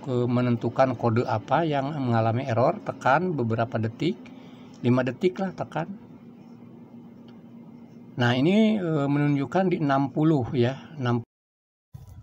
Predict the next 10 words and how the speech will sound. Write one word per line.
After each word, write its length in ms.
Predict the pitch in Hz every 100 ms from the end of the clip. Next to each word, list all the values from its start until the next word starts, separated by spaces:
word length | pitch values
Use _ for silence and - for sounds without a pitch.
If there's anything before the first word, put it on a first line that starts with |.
| - - - - _ _ - 147
Oke, 480 | 156 180 185 185 190 - -
saya 560 | - 135 123 123 127
ulangi 400 | 135 127 123 120
lagi 480 | 117 117 113 117 131
penjelasan 1300 | - 120 107 120 110 107 - - 113 117 123 127 147 - _ - _ - - - _
perihal 960 | 117 110 110 101 - 120 120 123 127 131
untuk 480 | 120 113 - 123 131
mengetahui 1400 | 117 113 110 _ 117 101 101 107 107 120 131 131 135 - _ _ _
kode 480 | - 123 117 120 127
error 560 | - 113 113 156 202